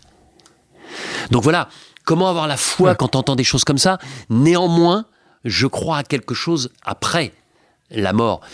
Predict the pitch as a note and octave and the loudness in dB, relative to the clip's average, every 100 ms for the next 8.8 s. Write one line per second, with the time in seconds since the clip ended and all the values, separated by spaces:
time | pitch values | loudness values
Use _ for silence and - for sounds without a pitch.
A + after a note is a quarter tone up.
0 | - - - A2+ G#2+ G#2+ G2 F#2+ F#2 F2+ | -20 -20 -8 -2 2 2 2 0 0 -2
1 | F2 F2 F2+ F#2 F#2 - - B2 G2 G2 | -4 -4 -4 -4 -2 -2 -2 -2 -2 -2
2 | F2+ - G#2+ G2+ F#2+ F#2+ A2 - A#2+ C3+ | -6 -6 -4 0 0 -2 -4 -2 -2 0
3 | A#2 G#2 G2+ F2+ D3 C3 A2+ - B2+ - | 0 0 -2 0 -2 0 -2 -4 -6 -2
4 | - B2+ A2 A#2 C3 A#2 G2 G2 G2+ - | -2 0 0 0 0 0 0 -2 -6 0
5 | D3+ F3 - - - - - - A2+ G#2 | 0 0 -8 -20 -20 -18 -14 -2 0 2
6 | F#2+ F2 E2 E2 E2 A2+ G#2 B2+ B2 G#2+ | 2 0 -2 -2 0 -2 0 0 0 0
7 | A2+ B2 C#3 C#3 A2 - _ _ _ - | 2 4 4 4 -2 -8 _ _ _ -12
8 | - G2 F2 A#2+ D3 F#2+ B2+ | -2 0 2 2 2 2 0